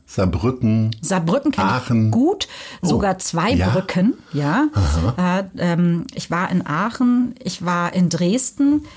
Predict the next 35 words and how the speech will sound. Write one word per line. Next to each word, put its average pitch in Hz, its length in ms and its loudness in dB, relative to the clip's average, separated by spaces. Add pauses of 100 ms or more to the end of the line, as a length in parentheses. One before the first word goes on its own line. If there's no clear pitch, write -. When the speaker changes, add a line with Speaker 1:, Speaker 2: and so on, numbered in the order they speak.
(300)
Speaker 2:
ähm, 185 460 4 (380)
ich - 160 -4
war 185 220 0
sogar, 220 600 0
äh, 190 260 0
in 180 160 2
Weimar 196 340 2
und 170 120 0
Magdeburg. 285 760 -6 (160)
Speaker 1:
Mhm. 92 440 2
Speaker 2:
Also 87 260 -2
Speaker 1:
Magdeburg, 98 540 0
Speaker 2:
ta-, 85 220 0
Speaker 1:
sagt 87 220 0
der 85 80 2
Speaker 2:
Magdeburg, 85 300 0
ja, 196 40 2
die, 92 140 2
Speaker 1:
Magdeburger. - 240 2
Speaker 2:
die 190 100 2
haben 196 140 0
so 185 80 -2
eine 175 160 0
harte 175 260 -4
Aussprache, 170 260 -4
genau. 180 160 2 (160)
Speaker 1:
<laughs> - 180 4
Speaker 2:
Magdeburg, 254 520 0 (320)
ähm, 214 300 4 (300)
auch 269 340 0
alles 302 380 -2
hat 269 180 -4
seinen 202 200 2
Reiz, 233 600 -2
ähm, 226 360 2